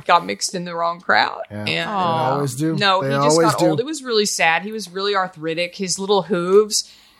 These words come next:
Speaker 1: started getting, um, flat on the edges from dragging because he couldn't
Speaker 3: Aw.
Speaker 1: lift his feet. And I, I, I'm pretty sure he just, he just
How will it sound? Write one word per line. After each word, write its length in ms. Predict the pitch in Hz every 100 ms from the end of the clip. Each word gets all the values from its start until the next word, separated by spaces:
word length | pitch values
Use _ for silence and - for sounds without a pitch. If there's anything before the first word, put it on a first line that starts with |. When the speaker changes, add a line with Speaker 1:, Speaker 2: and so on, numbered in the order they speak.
| _ -
Speaker 1:
started 440 | - 214 196 170
getting, 380 | 190 190 175 165 -
um, 460 | 165 156 151 156 147 - _
flat 460 | - 190 180 233
on 160 | 240 240
the 140 | 240
edges 280 | 240 233 247
from 160 | - 185
dragging 720 | 160 156 160 180 208 233 262 _ _ _
because 440 | - 202 190 208 170
he 60 | 170
couldn't 160 | 208 -
Speaker 3:
Aw. 40 |
Speaker 1:
lift 180 | 208 190
his 160 | 185 -
feet. 580 | - 185 202 226 - _
And 160 | 190 185
I, 120 | 180 -
I, 100 | - - -
I'm 160 | 196 202
pretty 240 | 262 330
sure 240 | 311 240 214
he 120 | 214
just, 400 | 185 185 - - _ _ _
he 220 | 165 202
just 300 | 175 180 -